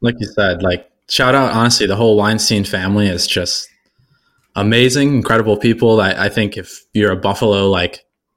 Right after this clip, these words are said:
jam person, you know them in some way or another. And like you said, um, shout out to Simon, 'cause, like, truthfully, I probably,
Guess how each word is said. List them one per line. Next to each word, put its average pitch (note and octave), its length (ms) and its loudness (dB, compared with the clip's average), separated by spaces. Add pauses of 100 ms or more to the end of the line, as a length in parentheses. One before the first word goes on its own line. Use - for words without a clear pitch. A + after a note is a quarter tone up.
jam G2 320 -2
person, G#2+ 440 0
you F#2+ 140 -6
know F#2 400 -6
them F2+ 300 -2
in F2+ 80 -2
some F#2+ 200 -2
way F#2+ 100 0
or F#2 60 0
another. G2 460 0 (600)
And G#2+ 120 0
like A#2+ 140 0
you A2 60 -2
said, A2 280 2
um, F2+ 420 -4 (520)
shout A#2+ 200 2
out A#2+ 40 2
to A#2 60 -6
Simon, A#2+ 320 2
'cause, A2 180 0
like, G2+ 160 -2
truthfully, A#2+ 580 2
I G#2+ 80 -2
probably, G2 840 0